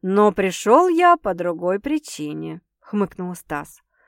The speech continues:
«У нас сегодня встреча со стилистом. Думаю, помощь на первых порах не помешает». «Мне нужно всего одно платье»,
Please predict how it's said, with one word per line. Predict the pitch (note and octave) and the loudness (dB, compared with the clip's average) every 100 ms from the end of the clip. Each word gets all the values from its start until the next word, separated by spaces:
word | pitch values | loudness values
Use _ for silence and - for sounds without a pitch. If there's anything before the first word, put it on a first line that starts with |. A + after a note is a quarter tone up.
| _ _ _ | _ _ _
«У | - F3+ | -6 0
нас | G3 A#3+ B3 | 6 6 6
сегодня | - F#3+ F3+ G3+ G3 | 0 -4 -2 -2 -2
встреча | F3+ - G#3+ C#4 F#3+ | -4 0 0 0 -4
со | F#3 F3 | -8 -8
стилистом. | - F#3 D#3+ - C#3+ C#3+ - D#3 | -6 -6 -6 -10 -12 -14 -14 -6
Думаю, | G3 G#3+ F#3 | -2 0 0
помощь | D#3+ G3+ C4+ F4 - | 0 0 0 0 0
на | D#4 | 0
первых | D#4+ D4 C#4+ | 0 0 -2
порах | - C4 C4 - | 0 2 2 0
не | G#3+ | -6
помешает». | F#3 F#3+ F#3 - D#3 D#3 D#3+ _ _ _ _ _ _ - | -4 -4 -6 -8 -10 -10 -14 _ _ _ _ _ _ -8
«Мне | B3 C#4 | 0 2
нужно | B3 D#4+ - D#4+ | 2 0 -2 -4
всего | - C#4 E4 | -4 -4 -2
одно | E4+ E4+ | 0 -2
платье», | E4+ C#4 B3+ B3 A#3 | -2 -4 -4 -6 -14